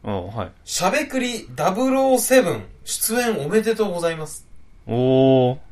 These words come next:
Speaker 1: 本当かよ。
Speaker 2: すごいですね、これ。とさっぺっていうのはですね、一番我々がですね、とさっぺ、レオペとさっぺのあと二分っていうラジオで、
Speaker 1: はい。
Speaker 2: 初めてそのラジオ仲間として、あっ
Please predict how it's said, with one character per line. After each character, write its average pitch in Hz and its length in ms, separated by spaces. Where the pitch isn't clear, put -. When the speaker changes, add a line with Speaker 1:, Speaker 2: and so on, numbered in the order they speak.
Speaker 1:
本 135 160
当 131 120
か 127 120
よ。 95 120
Speaker 2:
す 190 480
ご 277 300
い 269 60
で 220 100
す 156 160
ね、 170 280
こ 151 120
れ。 147 400
と 170 100
さ 247 160
っ - 100
ぺ 214 120
っ - 20
て 170 140
い - 20
う 165 40
の 151 60
は 143 60
で 135 60
す 147 100
ね、 143 160
一 220 260
番 233 220
我 226 180
々 220 180
が 220 100
で 208 60
す - 100
ね、 143 160
と 143 140
さ 208 160
っ 214 180
ぺ、 208 260
レ 156 160
オ 302 160
ペ 294 160
と 254 120
さ 277 160
っ 277 80
ぺ 180 100
の 147 140
あ 220 80
と 202 120
二 208 140
分 208 240
っ - 20
て - 100
い 107 160
う - 160
ラ 175 220
ジ 180 180
オ 113 140
で、 113 420
Speaker 1:
は - 100
い。 - 40
Speaker 2:
初 254 240
め 302 100
て 220 80
そ 175 160
の 147 80
ラ 170 140
ジ 180 120
オ 233 80
仲 233 240
間 175 140
と 127 120
し - 140
て、 165 420
あ 180 140
っ - 20